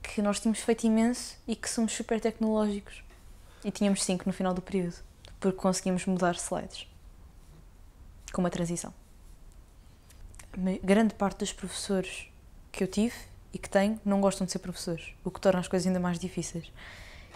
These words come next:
Ahm, em disciplinas como tic, que deviam ser muito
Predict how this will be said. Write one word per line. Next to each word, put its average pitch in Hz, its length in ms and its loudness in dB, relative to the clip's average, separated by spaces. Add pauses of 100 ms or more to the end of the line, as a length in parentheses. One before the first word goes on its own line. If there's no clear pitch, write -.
(120)
Ahm, 185 640 4 (1300)
em 226 100 4
disciplinas 220 460 4
como 220 220 4
tic, 202 380 2 (180)
que - 80 -10
deviam 190 240 4
ser 190 320 4
muito 180 1040 0